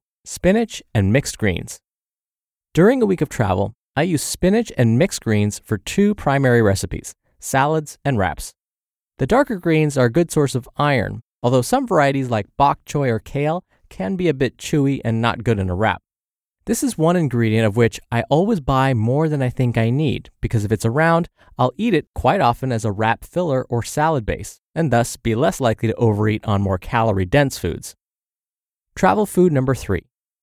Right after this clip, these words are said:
tomatoes. Chopped tomatoes can be thrown over a salad, and sliced tomatoes are perfect in a wrap. Because I often find myself on foot or on a bicycle when visiting the grocery store, I typically choose the small romaine tomatoes,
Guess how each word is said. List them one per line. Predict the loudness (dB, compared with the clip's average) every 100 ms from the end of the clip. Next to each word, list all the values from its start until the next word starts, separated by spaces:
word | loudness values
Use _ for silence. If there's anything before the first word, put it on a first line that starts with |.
| -2
tomatoes. | 2 4 2 0 -8 -18 _ _ _ _ _ _ _ _ -2
Chopped | 2 2
tomatoes | 0 -2 0 -2 -2
can | -2
be | -2
thrown | -2 0 0
over | 0 -4
a |
salad, | -4 -2 0 0 -2 -8 _
and | -4 -2 -2
sliced | -4 -2 -2 -2
tomatoes | -2 0 0
are | -2
perfect | -2 -2 0 -2
in | 0
a | 2
wrap. | 2 0 -6 _ _ _ _
Because | -2 0
I | 0
often | 0 -2
find | -2 -2 0
myself | -2 -2 -2 -2 -2
on | -2
foot | -4 -6 2 2 0 _ _
or | -6 -2
on |
a | -2
bicycle | 0 0 0 -2 0 2
when | 2
visiting | 0 0 0
the | 0
grocery | 2 0 0
store, | -2 0 0 0 _ _ -6
I | -6
typically | 0 0 0 -4 -4
choose | -2 0 0
the | -2
small | -6 -2 2 2 0
romaine | 0 2 2 2 0
tomatoes, | 0 0 0 -2 -8